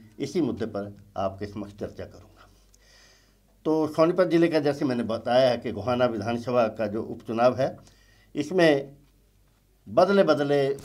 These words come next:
मंजर नज़र आ रहा है, फिजा बड़ी बदली-बदली दिखाई दे रही है।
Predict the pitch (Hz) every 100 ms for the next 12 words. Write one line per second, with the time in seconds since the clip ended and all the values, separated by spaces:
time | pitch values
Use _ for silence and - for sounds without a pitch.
0 | - - 120 120 135 117 117 117 110 113
1 | 113 120 117 117 - 107 123 117 107 98
2 | 95 95 101 95 101 95 92 90 90 87
3 | - -